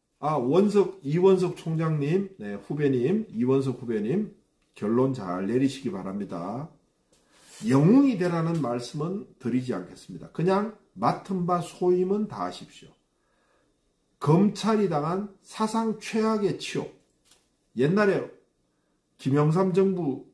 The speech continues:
초기에 깜짝 놀랄 만한 검찰의 치욕이 있었습니다. 스스로 자초한 치욕. 그게 뭐였느냐? 십이 십이 쿠데타에 대해서 고소 고발이 들어갔는데요. 십이 십이 쿠데타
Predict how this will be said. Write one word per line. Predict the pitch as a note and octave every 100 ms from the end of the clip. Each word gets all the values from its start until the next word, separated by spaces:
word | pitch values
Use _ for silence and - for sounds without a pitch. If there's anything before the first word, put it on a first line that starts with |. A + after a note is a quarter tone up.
| _
초기에 | - G#3+ F3 C#3 B2 C3+ D#3+ _ _ _ _ _ _ _ _ _
깜짝 | E3+ A3+ A#3+ C4 C4+ C4
놀랄 | G#3+ G3+ G3 G3
만한 | F#3 E3 C#3+ G#2 D#2 _ _ _ _ _ _ _ _ _ _ _ _
검찰의 | - D3 D#3+ - D#3+ E3+ F3+
치욕이 | - - F#3 D3+ A2+
있었습니다. | - G2+ - - - _ _
스스로 | - - D3 D3+ A#2+
자초한 | G#2+ - G#2+ E2+
치욕. | - - - _ _
그게 | - C#3
뭐였느냐? | F3 G2+ F#2 F#2+ - - - _ _ _ _ _ _ _
십이 | - - B3+ B3 B3 A#3+
십이 | A3 A#3 A3+ A3
쿠데타에 | - E3+ G3 F#3 E3 D#3+ D#3
대해서 | C3+ A#2+ E3+ G3+ A3+ A3 - - - _ _ _ _ _ _
고소 | - C#3 E3+ F3+ G3 F#3+ -
고발이 | C3 C#3 D3+ D3 C3
들어갔는데요. | A#2 G#2+ G#2 F#2+ - C3 A2+ G#2+ F#2+ F2 B2+ F3+
십이 | - - E3+ E3+
십이 | D3+ D#3 C#3+
쿠데타 | - - A2+ A2 D#2+ F2 E3+